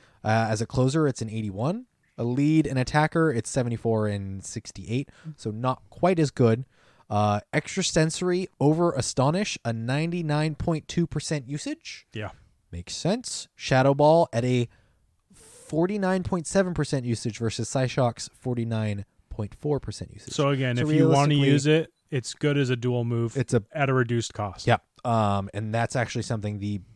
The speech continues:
Speaker 1: baby discount is something I'm gonna go over in a minute here.
Speaker 2: Okay.
Speaker 1: Um, with another Pokemon, um, one, one that I actually really enjoy, um, because of those discounts. Um, so,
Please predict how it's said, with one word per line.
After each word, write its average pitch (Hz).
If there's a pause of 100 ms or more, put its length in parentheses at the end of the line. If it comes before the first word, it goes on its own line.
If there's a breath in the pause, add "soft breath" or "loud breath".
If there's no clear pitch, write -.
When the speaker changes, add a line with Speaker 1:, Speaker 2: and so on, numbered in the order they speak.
Speaker 1:
baby 131
discount 98
is 92
something 98
I'm 95
gonna 95
go 95
over 92
in 90
a 92
minute 95
here. - (100)
Speaker 2:
Okay. 123 (160)
Speaker 1:
Um, 87
with 87
another 101
Pokemon, 90 (280)
um, 90 (380)
one, 107 (100)
one 123
that 101 (100)
I 127
actually 98
really 90
enjoy, 85 (420 soft breath)
um, 85
because 92
of 87
those 80
discounts. - (320 soft breath)
Um, 113
so, 104